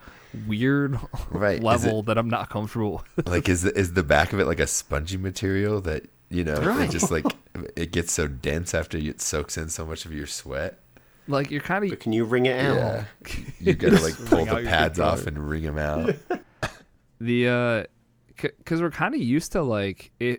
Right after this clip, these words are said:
Speaker 1: if you wear, like, a smartwatch or anything, you're kinda used to things just monitoring your heart rate. Like,
Speaker 2: Yeah, your oxygen, all that
Speaker 1: uh,
Speaker 2: stuff.
Speaker 1: right. Like, that seems normal, but as soon as you tell me that something, some machine is gonna, like,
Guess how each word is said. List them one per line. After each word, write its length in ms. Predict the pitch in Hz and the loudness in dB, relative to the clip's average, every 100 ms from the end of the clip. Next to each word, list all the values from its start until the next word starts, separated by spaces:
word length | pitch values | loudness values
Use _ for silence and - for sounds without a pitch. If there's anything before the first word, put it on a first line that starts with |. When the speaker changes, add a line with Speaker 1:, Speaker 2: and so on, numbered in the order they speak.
| - | -6
Speaker 1:
if 160 | 127 | -4
you 120 | 131 110 | -2 0
wear, 280 | 110 131 | 2 4
like, 180 | 139 139 | 2 2
a 40 | 120 | -2
smartwatch 840 | - 110 110 147 113 104 101 - | -2 -2 0 0 0 0 0 -2
or 120 | 104 | -2
anything, 580 | 104 104 - 107 104 92 | -2 -4 -4 -4 -6 -6
you're 100 | 101 | -6
kinda 240 | - 143 | -2 0
used 320 | 120 98 110 - | 0 -4 -4 -4
to 100 | 123 | -2
things 320 | 135 135 131 | -2 -2 -2
just 200 | 123 - | -4 -2
monitoring 520 | 107 110 110 110 110 | -2 -2 -2 -2 -2
your 160 | 104 98 | -4 -4
heart 240 | 104 87 | -4 -6
rate. 360 | 90 107 120 - _ _ | -6 -2 -2 -2 _ _
Like, 120 | 101 | -6
Speaker 2:
Yeah, 280 | 78 60 80 85 - - | -6 -6 -10 -16 -20 -16
your 160 | - | -8
oxygen, 480 | 62 62 69 64 65 | -8 -8 -12 -12 -12
all 140 | 65 | -12
that 140 | 65 64 | -12 -12
Speaker 1:
uh, 20 | |
Speaker 2:
stuff. 320 | - 67 67 151 | -12 -12 -12 -10
Speaker 1:
right. 440 | 190 185 104 82 | -4 -2 -2 -2
Like, 140 | 110 123 | -4 0
that 160 | 131 | 0
seems 260 | - 151 113 | 0 -2 -2
normal, 400 | 110 143 117 95 | 0 0 0 -2
but 140 | 110 | -2
as 100 | 110 | 0
soon 140 | 127 123 | 2 2
as 120 | 117 | 0
you 100 | 113 | 0
tell 220 | 127 113 | 0 2
me 120 | 120 110 | 2 2
that 260 | 104 104 - - - _ | 0 -2 -8 -20 -20 _
something, 640 | - 107 107 110 104 101 | 0 0 2 -2 -2 -8
some 260 | - - 113 | -6 -2 0
machine 440 | 110 - 113 110 | -2 0 0 0
is 140 | 107 104 | -2 -2
gonna, 220 | 110 101 | -2 0
like, 300 | 101 101 | -2 -4